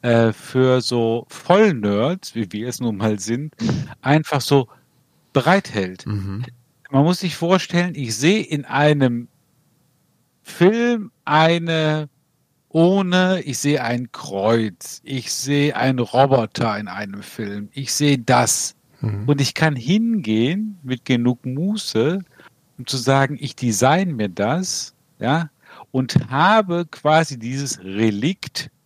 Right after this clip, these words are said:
Speaker 1: ne, bei mir zu Hause stehen.
Speaker 2: Mhm. Ja,
Speaker 1: Und genau,
Speaker 2: total super.
Speaker 1: also, und das, äh, hätte ich das vor zwanzig Jahren einem gesagt, ne,
Speaker 2: Mhm.
Speaker 1: hätten die alle gesagt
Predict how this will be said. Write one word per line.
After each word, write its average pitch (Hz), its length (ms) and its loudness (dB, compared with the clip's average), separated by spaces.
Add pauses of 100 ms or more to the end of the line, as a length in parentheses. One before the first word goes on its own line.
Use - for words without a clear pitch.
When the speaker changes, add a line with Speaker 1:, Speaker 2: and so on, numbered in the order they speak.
(140)
Speaker 1:
ne, 190 260 0 (680)
bei 147 120 4
mir 117 160 0
zu 120 180 2
Hause 143 260 0
stehen. 95 360 -18
Speaker 2:
Mhm. 113 440 -6 (880)
Ja, 113 100 -4
Speaker 1:
Und 143 200 -4
genau, 143 320 4
Speaker 2:
total 135 160 4
super. 123 180 -2
Speaker 1:
also, 107 160 -4
und 139 180 -8 (640)
das, - 340 0
äh, 151 80 -8 (200)
hätte 147 400 4
ich - 60 -8
das 147 120 -2
vor 131 180 -4
zwanzig 190 560 -4
Jahren 185 440 2
einem 131 260 0
gesagt, 135 600 0 (180)
ne, 170 240 0 (160)
Speaker 2:
Mhm. 113 300 0
Speaker 1:
hätten 107 200 0
die 113 60 4
alle 113 160 4
gesagt 113 340 2